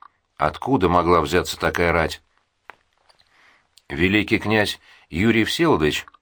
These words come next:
слышал о семидесяти тысячах и, поразмыслив, решил, что покорение Рязани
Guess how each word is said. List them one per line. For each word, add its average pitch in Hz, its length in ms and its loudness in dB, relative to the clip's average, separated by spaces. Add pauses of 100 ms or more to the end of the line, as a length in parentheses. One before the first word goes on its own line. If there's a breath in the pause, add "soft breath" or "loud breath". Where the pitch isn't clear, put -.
(100)
слышал 117 480 0
о 113 60 2
семидесяти 98 580 -2
тысячах 78 600 -4 (320 soft breath)
и, 67 120 -4
поразмыслив, 85 720 -2 (540 soft breath)
решил, 131 340 0
что 147 160 -4
покорение 131 480 0
Рязани 131 560 0